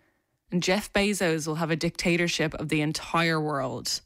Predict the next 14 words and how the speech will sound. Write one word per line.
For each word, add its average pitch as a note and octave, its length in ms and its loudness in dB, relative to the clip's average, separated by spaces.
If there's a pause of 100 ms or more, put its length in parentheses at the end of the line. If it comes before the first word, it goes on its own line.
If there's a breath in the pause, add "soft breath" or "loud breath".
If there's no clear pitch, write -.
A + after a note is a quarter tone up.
(640)
and - 100 0
his F3 120 2
cabinet G3 420 0
of G3 140 0
ministers F#3 580 0
will D#3 80 2
be D#3 100 2
TikTok - 600 -2
stars. - 720 -4 (800)
Instead A#3 460 0
of C4 80 -4
some A#3+ 200 0
dystopian F#3+ 720 0
tale, E3 540 0